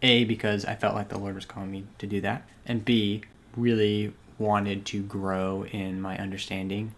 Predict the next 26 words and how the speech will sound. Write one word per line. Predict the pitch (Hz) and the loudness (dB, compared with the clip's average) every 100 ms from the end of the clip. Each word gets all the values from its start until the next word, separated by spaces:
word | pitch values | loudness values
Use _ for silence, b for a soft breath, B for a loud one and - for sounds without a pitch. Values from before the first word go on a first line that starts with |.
| B B B - | B B B -12
um, | 107 95 98 | -6 -6 -4
and | 101 | -4
be | 101 | -4
very | 95 95 98 | -2 -2 -4
intentional | 95 - 101 - 131 | -8 -8 -8 -4 0
about | 147 143 | 0 0
that, | 170 175 - - - | -2 -4 -6 -20 -10
and | 117 101 101 - - - | -4 -2 -4 -8 -20 -14
intentional | - 104 - 98 | -6 -4 -2 -4
with | 98 101 | -4 -6
my | |
time | 101 98 98 98 - | -4 -4 -4 -6 -8
in | 104 101 98 - b b b - | -6 -4 -4 -8 b b b -10
wherever | 117 - 98 101 | -2 0 2 2
I | |
was | 92 - | 0 -2
gonna | 95 | -6
go. | 92 | -4
I | 92 | -6
didn't | 90 92 | -8 -12
know | - | -14
at | - | -14
the | |
time | - 95 104 | -10 -8 -8
when | |
I | 113 | -10